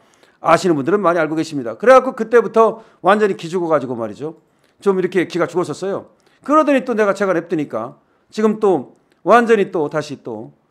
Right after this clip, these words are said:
기어 올라와가지고서 김건희 여사를 또 이렇게 엿먹이고 있습니다. 어, 정말 간자는 그 피를 속이지 못합니다.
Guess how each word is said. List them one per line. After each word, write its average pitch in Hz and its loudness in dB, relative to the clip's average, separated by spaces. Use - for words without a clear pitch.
기어 202 2
올라와가지고서 139 2
김건희 196 0
여사를 123 -6
또 110 -14
이렇게 101 -18
엿먹이고 165 2
있습니다. 107 -14
어, 131 -16
정말 143 -2
간자는 135 -4
그 151 -10
피를 147 -6
속이지 160 -6
못합니다. 123 -10